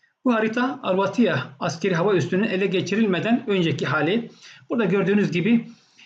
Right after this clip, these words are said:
e, bu bölgede, e, Hafter'in, e, Tunus'ta ciddi bir sınırı gözüküyor ve şu arada, e, hemen, e, Garya'nın güneyinde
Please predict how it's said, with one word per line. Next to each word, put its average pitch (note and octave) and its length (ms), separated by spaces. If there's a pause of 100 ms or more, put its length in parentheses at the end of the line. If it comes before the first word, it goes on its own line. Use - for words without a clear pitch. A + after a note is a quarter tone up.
(140)
e, F#3+ 120
bu G#3 120
bölgede, F3 440 (280)
e, F#3 40
Hafter'in, F#3 680
e, F#3+ 440
Tunus'ta G#3+ 480 (260)
ciddi F3 300
bir G#3 280
sınırı F#3+ 400
gözüküyor E3 680
ve G#3+ 120
şu A3 220
arada, F#3+ 380 (520)
e, F#3+ 160
hemen, G3+ 380
e, F#3 180
Garya'nın F#3 520
güneyinde F3+ 540